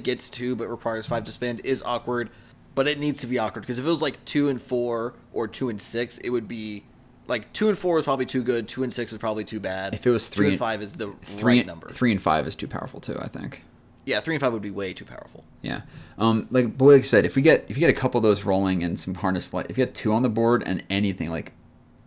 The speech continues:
Speaker 2: two Dynavolt Towers and a Shock is just fun. <laughs>
Speaker 1: Oh, yeah.
Speaker 2: You're just like, boop, one mana, gain two, gain four energy. Uh, remember,
Speaker 1: Yeah.
Speaker 2: you're also playing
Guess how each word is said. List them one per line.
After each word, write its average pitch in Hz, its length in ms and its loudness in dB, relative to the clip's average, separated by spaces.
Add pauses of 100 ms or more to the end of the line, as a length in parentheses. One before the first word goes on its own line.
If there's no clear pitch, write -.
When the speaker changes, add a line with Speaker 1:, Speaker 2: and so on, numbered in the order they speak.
(280)
Speaker 2:
two 170 520 2 (320)
Dynavolt 110 320 2
Towers 98 560 0
and 90 120 -4
a - 40 -6
Shock - 560 -2 (440)
is 185 160 -2
just - 240 -2
fun. - 500 -12
<laughs> - 40 -20 (800)
Speaker 1:
Oh, 123 160 -4
yeah. 101 120 -6
Speaker 2:
You're - 400 -12
just - 40 4
like, 127 200 6 (200)
boop, 277 280 2
one 165 160 4
mana, 151 260 6
gain 120 380 0
two, - 140 -8
gain 120 260 -2
four 101 340 -2
energy. 90 460 -6 (500)
Uh, 104 180 4
remember, 202 300 6
Speaker 1:
Yeah. 139 60 6
Speaker 2:
you're 156 100 4
also 170 200 2
playing 143 460 0